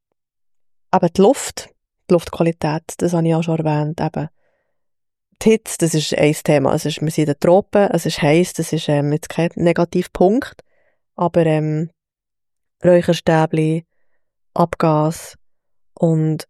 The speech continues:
sie verbrennen halt, also das ist halt allgemein in Asien ein bisschen das Problem, das ist ja in Sri Lanka auch schon so gewesen, dass sie zum Teil einfach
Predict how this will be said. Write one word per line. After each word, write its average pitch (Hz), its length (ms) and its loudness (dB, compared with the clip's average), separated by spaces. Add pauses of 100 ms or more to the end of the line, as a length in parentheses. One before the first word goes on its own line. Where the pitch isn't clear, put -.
(140)
sie - 180 -6
verbrennen 165 540 2
halt, 160 260 2
also 165 140 0
das 170 120 2
ist 175 60 2
halt 165 140 2
allgemein 165 380 4
in 160 140 2
Asien 160 360 2
ein - 40 -6
bisschen 165 140 -2
das - 60 -16
Problem, 151 440 0
das - 160 -8
ist 156 100 -10
ja 151 60 0
in 156 120 -2
Sri 156 100 -4
Lanka 151 400 -4
auch 220 140 2
schon 220 140 2
so 190 220 2
gewesen, 180 240 -8
dass - 160 -18
sie - 80 -20
zum 165 180 -2
Teil 156 100 2
einfach 160 300 -2